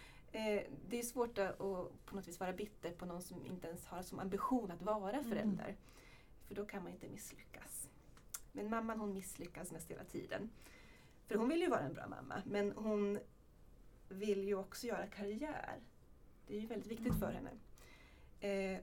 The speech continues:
Speaker 1: och att kombinera filmkarriär med föräldraskap, det är inte det lättaste riktigt. Speciellt kanske inte på den här tiden.
Speaker 2: Mm.
Speaker 1: Och dessutom så upplever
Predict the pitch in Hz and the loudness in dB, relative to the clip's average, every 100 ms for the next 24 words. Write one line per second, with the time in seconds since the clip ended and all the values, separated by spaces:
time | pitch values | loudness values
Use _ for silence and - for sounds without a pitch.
0 | - 208 - 208 202 196 196 226 208 196 | 2 2 4 4 4 4 2 0 2 2
1 | 240 240 214 214 196 202 247 226 - 226 | 4 4 2 0 0 0 -2 -2 -2 -2
2 | 190 196 190 208 233 233 240 233 247 277 | -2 -4 -6 -2 -4 -4 -6 -4 -4 -6
3 | 202 - - - - - - - 208 202 | -10 -12 -12 -14 -16 -16 -16 -10 -4 -2
4 | 196 208 208 196 - 190 208 254 247 - | -2 -4 -4 -6 -8 -8 -6 -8 -8 -10
5 | 190 - 233 214 214 - - - - - | -10 -8 -8 -8 -10 -12 -16 -16 -18 -16
6 | - - - - - - - - - 226 | -14 -14 -14 -16 -16 -16 -18 -20 4 8
7 | 220 208 - - - - - - - - | 8 6 -2 -16 -18 -18 -16 -16 -14 -14
8 | - 202 226 226 233 214 208 202 - 185 | -12 2 4 4 2 2 0 -2 0 2